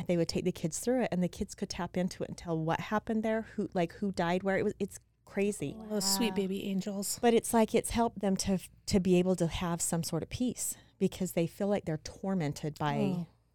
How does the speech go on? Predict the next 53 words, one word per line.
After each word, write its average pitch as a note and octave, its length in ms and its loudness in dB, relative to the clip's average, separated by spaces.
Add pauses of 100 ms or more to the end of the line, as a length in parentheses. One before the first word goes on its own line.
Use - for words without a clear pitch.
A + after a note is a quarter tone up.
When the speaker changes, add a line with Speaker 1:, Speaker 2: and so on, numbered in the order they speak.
Speaker 1:
these E3+ 180 0
spirits - 560 -4
and D#3 100 -12
stuff. - 260 -14
It G#3 100 0
was G#3+ 160 0
really G3 260 4
cool. - 380 -6
So D3+ 240 2
Speaker 2:
I - 20 2
bet. G3 100 2
Speaker 1:
anyway, F3+ 240 4 (320)
I'm G3 140 6
like, F#3 220 2
"I B3 120 0
wonder C4+ 320 2
if - 220 -4
I F#3 500 -2 (580)
could F#3 120 0
become F3 320 -4
psychic." - 560 -10 (460)
Speaker 3:
Well, E4 120 6
that's E4+ 240 4
like F#4+ 140 -2
a - 20 2
m-, G#3+ 180 2 (120)
more A3+ 240 -2
of G3+ 80 -2
a G3 60 -2
medium F#3+ 600 -2
Speaker 1:
Like G3 160 4
Speaker 3:
than G#3 120 6
Speaker 1:
a - 20 4
Speaker 3:
a - 0 -
Speaker 1:
medium, G3+ 260 4
Speaker 3:
psychic, G3+ 100 4
Speaker 1:
yeah. F3+ 140 8
Speaker 3:
right, - 160 -2 (160)
right? F#3+ 340 -4 (400)
Speaker 1:
Yeah, G3+ 240 4
and F#3+ 80 4
I G#3 60 4
can't C#4+ 220 -4
remember D4+ 200 -2
what A3+ 140 0
they A3 100 -2
called G#3 380 -2
'em. G3 280 0 (680)
Speaker 3:
Although B3+ 280 8
Speaker 1:
That's - 20 10
Speaker 3:
I E4 100 10
think A4+ 240 -2
psychics - 580 0